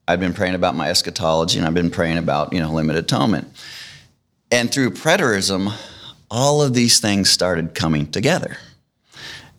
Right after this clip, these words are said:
Now I could go back to my four arguments that I gave Pastor MacArthur on the gifts and notice how, oh yeah, the Great Commission was fulfilled,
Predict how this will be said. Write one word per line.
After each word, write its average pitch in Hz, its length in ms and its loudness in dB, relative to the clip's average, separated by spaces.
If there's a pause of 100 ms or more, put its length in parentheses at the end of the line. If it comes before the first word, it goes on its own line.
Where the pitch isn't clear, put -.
(200)
Now 131 380 6
I 101 80 2
could 92 160 -8
go 101 100 0
back 123 300 0
to 101 60 -4
my 101 120 0
four 113 380 2
arguments 95 540 0
that 95 100 0
I 90 80 4
gave 82 220 0
Pastor 78 340 0
MacArthur 90 640 0 (180)
on 80 180 -2
the 78 80 -2
gifts 123 540 0 (560)
and 107 140 4
notice 101 320 2
how, 95 360 0
oh 208 220 -4
yeah, 262 300 0 (520)
the 113 60 -4
Great 110 220 2
Commission 117 420 2
was 143 180 0
fulfilled, 71 600 -2